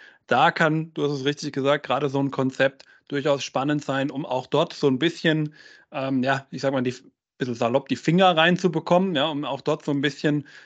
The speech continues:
den, äh, Veränderungen beim Kunden hervorzurufen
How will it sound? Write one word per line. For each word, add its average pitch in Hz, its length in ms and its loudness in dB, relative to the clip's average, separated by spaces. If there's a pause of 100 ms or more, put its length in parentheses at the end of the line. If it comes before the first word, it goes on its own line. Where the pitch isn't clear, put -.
(100)
den, 151 300 -4
äh, 139 180 -2
Veränderungen 185 800 2
beim 160 200 2
Kunden 170 400 -2
hervorzurufen 156 1000 0